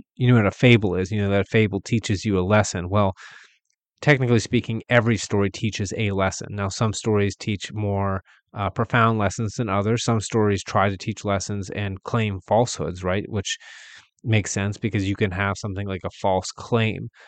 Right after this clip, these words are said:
Um, if you think of a story that's essentially a propaganda piece,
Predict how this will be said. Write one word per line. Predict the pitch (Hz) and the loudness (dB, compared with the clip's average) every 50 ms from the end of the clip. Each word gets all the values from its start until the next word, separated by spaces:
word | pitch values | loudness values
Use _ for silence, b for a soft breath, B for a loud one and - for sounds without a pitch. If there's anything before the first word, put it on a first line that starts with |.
| b b | b b
Um, | - 104 95 92 90 92 90 - | -6 -4 -2 -2 -2 -4 -4 -6
if | - 110 110 101 - - | -6 -4 -4 -4 -6 -6
you | - 101 | -6 -4
think | 101 101 | -4 -4
of | 95 | -4
a | 90 | -6
story | 87 - - 104 101 95 | -6 -4 -2 0 0 0
that's | 90 - - 98 | -2 -6 -10 -10
essentially | - - 107 95 - - 98 | -6 -4 -4 -4 -2 -4 -4
a | 95 | -2
propaganda | - - 101 87 95 98 87 101 101 98 92 90 | 0 -2 -2 -2 -2 -4 -2 -2 -2 -2 -4 -6
piece, | - 98 90 87 - | -6 -6 -8 -8 -8